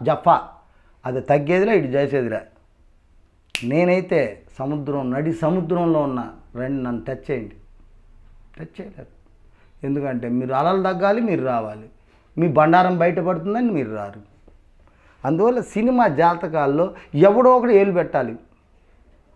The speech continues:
నేను శ్రీరెడ్డి పెట్టిన చూడు అట్ట పెట్టను. కత్తి మహేష్ మా ఈయన పవన్ కళ్యాణ్ మీద నేను అట్ట క్రిటిక్ కాదు, నేను క్రిటిక్ల అమ్మ మొగుణ్ణి. క్రిటిక్ అంటాడు చూడు, వాడు అమ్మ మొగుణ్ణి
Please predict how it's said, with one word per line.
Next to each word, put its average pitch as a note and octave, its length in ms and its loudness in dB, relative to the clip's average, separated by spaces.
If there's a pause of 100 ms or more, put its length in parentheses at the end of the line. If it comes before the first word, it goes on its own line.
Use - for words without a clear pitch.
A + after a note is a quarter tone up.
(220)
నేను G#3+ 400 4
శ్రీరెడ్డి A#3+ 480 4
పెట్టిన D#3+ 260 -2
చూడు D3+ 160 0
అట్ట B2 180 -4
పెట్టను. A#2 280 -6 (1300)
కత్తి G#3+ 260 4
మహేష్ G3 360 4 (300)
మా D#3+ 100 4 (600)
ఈయన C#3+ 180 0 (100)
పవన్ G3 240 2
కళ్యాణ్ E3+ 300 2
మీద C3+ 100 -2 (120)
నేను E3 180 0
అట్ట C#3+ 160 -6 (560)
క్రిటిక్ G#3 360 0 (120)
కాదు, A2+ 260 -2 (160)
నేను C3 240 -6
క్రిటిక్ల F3+ 460 0
అమ్మ E3 180 2 (140)
మొగుణ్ణి. D#3+ 420 4 (720)
క్రిటిక్ B3 420 4
అంటాడు F#3+ 280 6
చూడు, F#3+ 180 6
వాడు D#3 180 6
అమ్మ D#3+ 120 2 (160)
మొగుణ్ణి D3 280 0